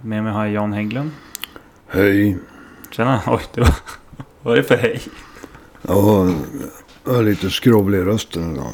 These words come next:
Speaker 1: <laughs> Nej, jag hör det. Det lät som att du har druckit whisky hela natten.
Speaker 2: Nej, det har jag inte gjort. Tyvärr,
Speaker 1: Nej.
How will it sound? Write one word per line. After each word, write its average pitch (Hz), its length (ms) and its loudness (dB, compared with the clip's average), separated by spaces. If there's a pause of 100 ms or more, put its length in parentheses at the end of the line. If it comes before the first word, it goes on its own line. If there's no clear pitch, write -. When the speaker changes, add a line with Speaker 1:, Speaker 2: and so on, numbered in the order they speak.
Speaker 1:
<laughs> - 120 -20 (100)
Nej, 113 140 0 (220)
jag 113 80 -6
hör 120 240 -4
det. 110 80 -8
Det 117 560 -16
lät 107 100 -14
som 110 120 -10
att 101 120 -10
du 117 60 -6
har 107 80 -2
druckit 107 340 -10
whisky 120 260 -10
hela 110 160 -10
natten. - 300 -16 (260)
Speaker 2:
Nej, 107 340 4
det 113 80 6
har 107 100 4
jag 107 80 2
inte 90 180 -4
gjort. 87 340 -4 (920)
Tyvärr, 104 400 2
Speaker 1:
Nej. - 100 -8